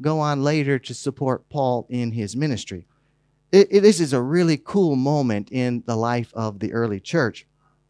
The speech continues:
We were actually, uh, our family, we were actually at this location a few years ago.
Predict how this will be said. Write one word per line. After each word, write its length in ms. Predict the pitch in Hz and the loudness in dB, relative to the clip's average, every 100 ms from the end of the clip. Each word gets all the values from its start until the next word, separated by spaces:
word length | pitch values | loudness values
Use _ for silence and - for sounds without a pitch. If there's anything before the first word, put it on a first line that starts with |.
| _ - - | _ -12 0
We 160 | 254 | 4
were 100 | 240 | 6
actually, 600 | 208 220 - 175 139 120 - - - - - | 6 4 4 4 4 0 -4 -20 -20 -12 0
uh, 300 | 139 135 110 | 2 4 4
our 160 | 156 | 2
family, 380 | 151 180 180 143 | 2 2 2 2
we 160 | 139 196 | 2 0
were 100 | 165 | 2
actually 320 | 160 - 151 | 0 -2 -2
at 220 | 156 170 | -2 0
this 200 | 170 - | 0 0
location 520 | 143 131 151 147 127 | -2 0 0 0 -2
a 40 | 110 | -4
few 180 | - 135 | -2 0
years 300 | 131 143 127 | 2 0 -2
ago. 340 | 101 85 | -2 -4